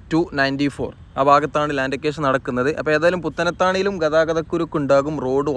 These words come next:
ഓപ്പൺ ആയാൽ. കാരണം വലിയ വാഹനങ്ങൾക്ക്, കുറ്റിപ്പുറം ഭാഗത്തേക്ക് പോകുന്ന വാഹനങ്ങൾ ഈ ഒരു ഭാഗത്ത് ഭൂമി ഏറ്റെടുത്തിട്ടില്ല എന്നുണ്ടെങ്കിൽ ഈ ഒരു സർവീസ് റോഡിലൂടെ പോകണം. കണ്ടില്ല നിങ്ങൾ, ഇതാണ് സർവീസ് റോഡ്. വലിയ, അത്രയും വലിയ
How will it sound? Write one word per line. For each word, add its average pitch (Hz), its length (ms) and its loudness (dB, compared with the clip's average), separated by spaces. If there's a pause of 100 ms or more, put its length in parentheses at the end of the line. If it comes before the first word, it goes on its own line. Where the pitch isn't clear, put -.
ഓപ്പൺ 139 260 -2
ആയാൽ. 117 220 0
കാരണം 139 300 2
വലിയ 143 180 0 (100)
വാഹനങ്ങൾക്ക്, 147 560 -2
കുറ്റിപ്പുറം 139 400 -2
ഭാഗത്തേക്ക് 143 420 0
പോകുന്ന 147 280 0 (440)
വാഹനങ്ങൾ 156 460 6 (140)
ഈ - 100 0
ഒരു 156 160 -2
ഭാഗത്ത് 143 400 4
ഭൂമി 147 320 0
ഏറ്റെടുത്തിട്ടില്ല 147 580 -2
എന്നുണ്ടെങ്കിൽ 143 380 -2
ഈ 147 100 0
ഒരു 147 160 -4
സർവീസ് 135 360 -2
റോഡിലൂടെ 151 360 0
പോകണം. 117 240 -2 (360)
കണ്ടില്ല 147 200 -2
നിങ്ങൾ, 156 140 0 (160)
ഇതാണ് 156 320 2 (120)
സർവീസ് 135 380 0
റോഡ്. 127 180 -2
വലിയ, 147 380 -6
അത്രയും 180 460 0
വലിയ 165 160 0